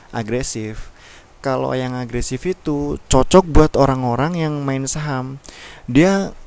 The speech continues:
ngelihat nih return gede, terus risikonya gede pula, nggak masalah, yang penting return gede. Nah, itu dia profil resikonya berarti masuk yang agresif. Sedangkan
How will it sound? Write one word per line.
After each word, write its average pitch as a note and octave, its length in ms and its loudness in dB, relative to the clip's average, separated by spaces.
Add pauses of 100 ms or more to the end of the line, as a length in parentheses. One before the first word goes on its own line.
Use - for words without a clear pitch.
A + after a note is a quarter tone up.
(520)
ngelihat D3+ 480 4
nih B2 320 0
return D3+ 400 0
gede, A2+ 400 0 (640)
terus - 560 4
risikonya D#3 480 4
gede C3+ 160 8
pula, D#3+ 320 4
nggak G#2+ 240 -2
masalah, C#3 480 0
yang B2+ 160 -4
penting C#3+ 160 0
return C#3 320 -2
gede. C3+ 320 0
Nah, G#2 240 -6
itu D3+ 320 -4
dia C3 240 0
profil B2 320 -2
resikonya A#2 480 -4
berarti B2+ 400 -2
masuk C3+ 400 -4
yang C#3 240 -2
agresif. A2 640 -6 (640)
Sedangkan D3 880 0